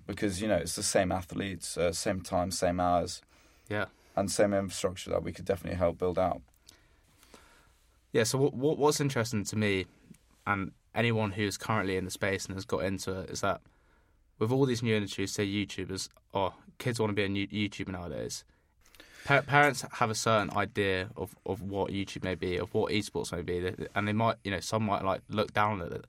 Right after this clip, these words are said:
Speaker 2: It's not a proper career, or, "I want you to try and be a lawyer, I want you to try and be a doctor," but, you know, you're doing, you're, you're playing a game, you're getting really good at it, and you're beating your mates, and,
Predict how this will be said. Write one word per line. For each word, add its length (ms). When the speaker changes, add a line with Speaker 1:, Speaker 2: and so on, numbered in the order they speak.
Speaker 2:
It's 140
not 140
a 40
proper 280
career, 480
or, 300
"I 40
want 160
you 60
to 80
try 160
and 80
be 80
a 60
lawyer, 240
I 40
want 160
you 40
to 80
try 100
and 80
be 80
a 60
doctor," 520
but, 240
you 60
know, 60
you're 140
doing, 460
you're, 160
you're 160
playing 300
a 40
game, 400
you're 100
getting 220
really 200
good 180
at 60
it, 200
and 100
you're 100
beating 220
your 80
mates, 380
and, 220